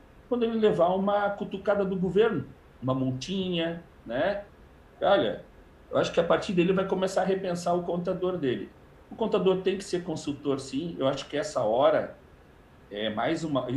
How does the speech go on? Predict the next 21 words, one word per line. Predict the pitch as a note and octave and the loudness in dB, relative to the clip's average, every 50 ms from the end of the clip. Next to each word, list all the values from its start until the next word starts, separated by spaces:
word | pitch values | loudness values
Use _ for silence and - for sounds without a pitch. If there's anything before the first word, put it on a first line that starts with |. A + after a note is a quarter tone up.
| C#3+ - - - - | -4 -6 -8 -16 -12
com | - A2+ | -12 -10
tudo | - F3+ F3 | -8 -6 -8
isso | F3 - | -8 -10
que | - | -8
tá | - C#3 | -8 -8
acontecendo | C3 - B2+ A#2+ B2 A#2 G#2+ - - B2 A#2 A2 | -6 -4 -6 -6 -6 -8 -12 -8 -8 -6 -6 -4
agora, | G2+ F#2+ A#2 C3+ D3 | -4 -2 0 0 -2
acho | C#3+ - - | -2 -8 -10
o | C#3+ | -10
contador | - D3 C#3+ C#3 - C#3 A2+ A2 A2+ A#2+ C3+ D#3 D3+ C#3+ A#2+ - | -6 -6 -6 -6 -6 -8 -8 -6 -4 -2 -2 -2 -2 -4 -8 -8
essencial | C#3 B2+ - - F#3 G#3+ G#3 - - C#3+ D#3 F#3 F3+ - | -10 -10 -10 -8 -8 -8 -8 -4 0 2 2 2 2 0
pra | - C#3+ | -6 -10
qualquer | - - C3 C3 - D#3 F#3+ | -8 -8 -8 -6 -4 -4 -4
empresário. | A#3 A3+ - G#3 F3+ D3 B2+ B2+ C3 D#3+ F#3+ - - - - - - - - - - - - - - - - - - - - - - - - - | -4 -4 -4 -4 -4 -2 -2 0 0 0 0 -2 -4 -6 -12 -20 -20 -20 -20 -20 -20 -20 -20 -20 -20 -20 -20 -20 -20 -20 -20 -20 -20 -18 -6 0
Mas | C#4 C4 A3+ | 2 2 4
ele | A3+ G3+ | 4 4
não | F3+ E3+ | 2 2
pode | - C#3+ C#3 C3+ - | 2 0 0 0 -2
se | C#3+ | -6
esconder, | C3 - - C3 C3 B2+ C3+ D#3+ G3 D#3+ | -6 -2 0 2 2 4 4 4 4 2
né? | A#2+ A2+ A#2+ C3+ C#3 | 2 0 -2 -4 -6